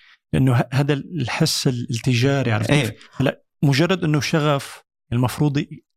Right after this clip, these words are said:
Speaker 1: كتير يساعد
Speaker 2: تمام.
Speaker 1: ويضيف للشيء اللي عم
Speaker 2: تمام.
Speaker 1: تعمله.
Speaker 2: تمام.
Speaker 1: بس إذا، إذا تقاطعوا الشغلتين، شغف زائد في ذكاء وفي تشغيل
Speaker 2: أكيد.
Speaker 1: ذهنه هيك،
Speaker 2: أكيد.
Speaker 1: ف-
Speaker 2: إيه.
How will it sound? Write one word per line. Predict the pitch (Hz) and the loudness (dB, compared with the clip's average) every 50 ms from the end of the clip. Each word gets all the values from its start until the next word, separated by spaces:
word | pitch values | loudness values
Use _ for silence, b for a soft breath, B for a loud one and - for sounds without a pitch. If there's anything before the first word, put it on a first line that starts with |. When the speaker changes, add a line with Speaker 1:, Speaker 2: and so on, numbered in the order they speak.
| _ | _
Speaker 1:
كتير | _ _ - 180 175 147 | _ _ 0 2 2 2
يساعد | 143 123 - - 147 135 127 120 123 123 | 2 0 0 0 0 0 0 0 0 2
Speaker 2:
تمام. | 123 131 131 131 | 4 4 4 4
Speaker 1:
ويضيف | 117 131 147 147 139 - | 4 2 0 -2 -2 -4
للشيء | 135 117 - 139 123 | -4 -4 -4 -4 -2
اللي | 120 120 | 0 0
عم | 123 | 2
Speaker 2:
تمام. | 127 127 127 | 2 2 2
Speaker 1:
تعمله. | 131 123 123 127 120 - - | 0 0 -2 -4 -6 -4 -2
Speaker 2:
تمام. | 123 120 117 107 98 | 0 0 0 0 0
Speaker 1:
بس | 127 127 - - - - | 0 0 0 -2 -2 -2
إذا، | - 143 123 131 - | -2 0 0 0 -2
إذا | - 117 123 123 | -2 -2 -2 -2
تقاطعوا | - - 151 147 - 160 151 | 0 0 -2 0 0 0 0
الشغلتين، | 123 - - 135 135 127 - 147 139 131 | 0 -2 -2 -2 -2 -2 -2 -2 -2 -2
شغف | 113 - - 147 139 147 127 | 0 0 0 0 0 0 0
زائد | 131 127 127 139 147 175 160 139 131 120 113 B B B _ | 0 0 0 0 0 0 -2 -4 -4 -6 -12 B B B _
في | _ - 151 | _ 0 0
ذكاء | 139 135 143 127 - 147 143 156 | 2 2 0 0 0 0 0 0
وفي | 151 127 - - 135 | 0 -2 -2 -2 -4
تشغيل | 117 - 127 120 117 120 - 135 127 | -2 0 2 2 2 2 2 0 0
Speaker 2:
أكيد. | 131 131 - - - - - - - 139 | 0 -2 -4 -4 -6 -6 -6 -6 -4 0
Speaker 1:
ذهنه | 127 139 131 123 139 135 123 | 0 2 2 2 2 0 0
هيك، | 123 135 143 143 | 0 -2 -2 -2
Speaker 2:
أكيد. | - - - 135 | -2 0 2 0
Speaker 1:
ف- | 131 127 123 120 120 113 110 | 0 0 -2 -4 -6 -4 -2
Speaker 2:
إيه. | 117 113 107 101 - | -2 -2 -2 -4 -6